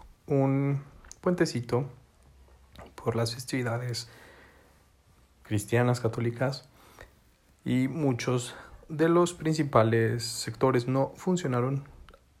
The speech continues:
de forma cotidiana. Algunas partes cerraron temprano, algunas no trabajaron, pero bueno, el mercado financiero se siguió moviendo y en esta ocasión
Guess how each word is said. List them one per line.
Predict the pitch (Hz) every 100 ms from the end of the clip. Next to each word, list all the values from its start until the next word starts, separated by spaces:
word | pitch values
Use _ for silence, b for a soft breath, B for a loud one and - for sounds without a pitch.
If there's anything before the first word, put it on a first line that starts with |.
| _ _ _
de | 143 143 147 147 147 147 147
forma | - 127 127
cotidiana. | 135 175 156 123 170 - - - - B B B B -
Algunas | 117 117 117 113 113 113
partes | - - 143 151 143
cerraron | 139 120 113 113
temprano, | 113 190 214 202
algunas | 160 139 127
no | 123
trabajaron, | 120 131 190 220 214 B B B B
pero | - - -
bueno, | 117 208 226
el | 143 117
mercado | 117 113 110 110 120 123
financiero | - 190 180 - 127 127 123
se | -
siguió | 147 117 113 113 110
moviendo | 127 139 139 113 107 110 113 - B B B B B B B B B B - -
y | 143 127 -
en | 120 113
esta | 123 -
ocasión | 117 135 - 131 127